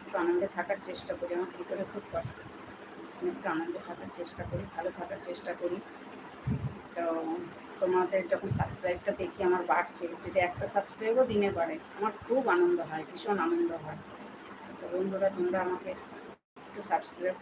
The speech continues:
করো এবং লাইক, কমেন্ট, শেয়ারগুলোও করো। লাইক তো কেউ করোই না, তো আমার, উম, একটু লাইক করলে পরে আমি একটু এগিয়ে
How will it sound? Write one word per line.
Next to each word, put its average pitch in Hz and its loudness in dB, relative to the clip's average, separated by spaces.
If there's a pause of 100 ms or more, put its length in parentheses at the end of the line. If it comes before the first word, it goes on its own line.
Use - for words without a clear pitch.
করো 185 2 (640)
এবং 190 4 (160)
লাইক, 175 6 (120)
কমেন্ট, 190 2
শেয়ারগুলোও 180 6
করো। 175 4 (720)
লাইক 170 4
তো 202 0
কেউ 233 6 (100)
করোই 190 4
না, 165 2 (800)
তো 175 2 (1040)
আমার, 180 10 (120)
উম, 160 4 (720)
একটু - -8 (120)
লাইক 180 6 (100)
করলে 359 6
পরে - 8
আমি 359 6
একটু - -6 (160)
এগিয়ে 180 0